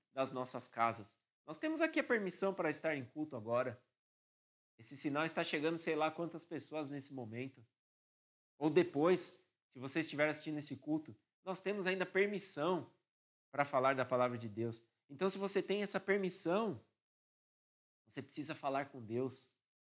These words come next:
É um privilégio, como a Júlia cantou aqui, é um privilégio falar com o Senhor.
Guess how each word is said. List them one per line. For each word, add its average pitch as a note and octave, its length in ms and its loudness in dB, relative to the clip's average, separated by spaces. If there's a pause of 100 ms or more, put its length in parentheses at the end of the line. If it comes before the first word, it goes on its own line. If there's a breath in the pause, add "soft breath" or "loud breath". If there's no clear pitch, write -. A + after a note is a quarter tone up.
(380)
É B2 80 -10
um B2 140 -6
privilégio, B2+ 1040 0 (720)
como B2+ 160 -8
a B2+ 40 -2
Júlia B2 240 -4
cantou B2+ 360 -8
aqui, A#2+ 340 -10 (240)
é C3 80 -4
um C#3 80 -2
privilégio D3 840 0 (1300)
falar C3 320 2
com C#3 100 -8
o C#3 60 -8
Senhor. A#2 520 -6